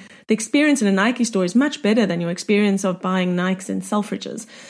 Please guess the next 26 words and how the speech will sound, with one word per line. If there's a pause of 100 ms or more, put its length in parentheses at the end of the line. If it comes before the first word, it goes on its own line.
(140)
So
it's
the
same
here.
Your
experience
at
the
Nike
store
at,
say,
the
Waterfront
or
in
Sandton (300)
is
much
better
than
going
to
an
Edcon